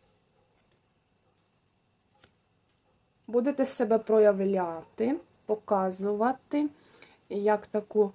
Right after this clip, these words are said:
ярку жінку, яка знає, чого вона хоче. Нічого собі, тут у нас і король, і королева, е, мечів. Будете с-, будете так усіх направо і наліво, що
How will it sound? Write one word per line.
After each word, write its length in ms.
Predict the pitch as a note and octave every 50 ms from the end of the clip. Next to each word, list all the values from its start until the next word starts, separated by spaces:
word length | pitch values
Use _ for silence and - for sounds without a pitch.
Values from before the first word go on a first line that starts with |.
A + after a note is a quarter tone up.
| - - - _ _ -
ярку 640 | - F#3 F#3+ F3+ G3 F#3+ F#3+ G3 G3+ - - - B3+
жінку, 600 | C4 A#3+ G#3+ A3+ B3+ C4+ C#4+ D4 D4 - - D4
яка 380 | C#4 C4+ B3+ B3+ - A#3 A3+ A3
знає, 760 | G3+ G3 F#3+ F#3 F#3+ F#3+ F3+ F3+ F3+ F#3 G3+ A3+ B3+ C4+ C#4 - - - _ _ _ - _
чого 400 | - - - C4+ A#3 C#4 D4 D4+
вона 300 | C#4+ C#4 C#4+ C#4 C#4 C#4+
хоче. 580 | C#4 - - C#4+ C#4+ C#4+ C#4+ - - - C#4+ C#4
Нічого 460 | C4+ C4 B3 - - B3+ B3 A#3+ A#3+
собі, 360 | A#3 - - A3+ G#3 G#3 A#3
тут 240 | A3 - G#3 G3+ G3
у 40 | G#3
нас 320 | G#3 G#3 G#3+ G#3 G3+ -
і 40 | A3
король, 340 | G#3+ - G#3+ G#3 A3+ A#3 A3+
і 80 | G#3+ G#3
королева, 720 | G#3 - G#3 G#3 G#3+ G#3+ A3+ B3+ C#4 D4 D4+ D4 D4 D4 - - - - - - - - _ -
е, 360 | - F#3+ G3+ G3+ G3+ G3+ G3+ G3+ G3+ - - - -
мечів. 800 | - A3 A#3 A#3 A#3 A#3 - - - - - A#3+ A#3+ A#3 A3 G#3+ - - - _ _ _ _ _ _ _ _ -
Будете 460 | F#3+ F#3 G3+ A#3+ G#3+ A#3+ A#3 A#3 A#3+
с-, 260 | A#3 - - - - -
будете 440 | - G#3+ A#3+ B3 A#3+ A#3+ - A#3+ A#3 - _ _ _ _
так 300 | - D#4+ F4 G4+ F#4+ -
усіх 580 | C4+ B3 - - - - A3 G#3+ G#3 - - - - - - - -
направо 640 | G#3+ A3 A3+ A3 A3 - A3+ A3 G#3+ G3+ G3 F#3+ G3+
і 60 | G#3 G#3
наліво, 540 | G#3 G#3+ A3 A3 A3 G#3+ G3+ G3 F3+ F#3+
що 400 | F#3+ - - - A#3+ A#3+ A#3+ -